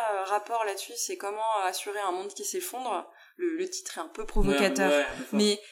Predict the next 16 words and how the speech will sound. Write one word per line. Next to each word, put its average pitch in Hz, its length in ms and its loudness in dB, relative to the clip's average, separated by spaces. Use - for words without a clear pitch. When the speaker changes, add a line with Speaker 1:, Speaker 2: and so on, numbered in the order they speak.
Speaker 1:
mais 208 100 0
on 214 100 2
comprend 254 420 2
un 240 60 2
peu, 240 160 -8
euh, 247 220 4
le 208 80 2
Speaker 2:
L'idée 262 120 -2
Speaker 1:
sujet 208 200 4
Speaker 2:
derrière. 202 200 4
Speaker 1:
derrière, 214 300 2
c'est 196 200 -4
que, 180 340 -2
euh, 185 320 2
on 202 120 -4
va, 233 480 6